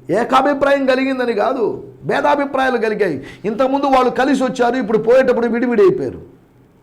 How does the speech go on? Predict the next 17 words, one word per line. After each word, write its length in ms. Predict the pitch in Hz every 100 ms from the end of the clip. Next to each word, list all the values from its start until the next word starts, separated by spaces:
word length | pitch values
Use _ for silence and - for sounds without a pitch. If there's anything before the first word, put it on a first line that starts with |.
| _ _ _ _ _ -
They 200 | 233 262
were 260 | 285 262 269
divided. 540 | 302 311 294 262 165 - - -
సాతాను 600 | - 208 254 294 285 262
చీల్చివేశాడని 760 | 269 196 262 247 214 240 233 214
కాదు, 260 | 202 185
సాతానుడు 520 | 185 208 247 247 214
రెండు 160 | 214 214
గుంపులుగా 420 | 214 214 220 208
చేశాడని 480 | 180 175 165 156 143
కాదు, 300 | 135 120 - - - 135
వాళ్ళు 220 | 190 233
ఒక 220 | 220 214
పెద్ద 200 | 214 196
గుంపుగా 440 | 226 247 269 254 233
వే-, 280 | 196 175
వచ్చారు, 580 | 185 185 196 151 147 123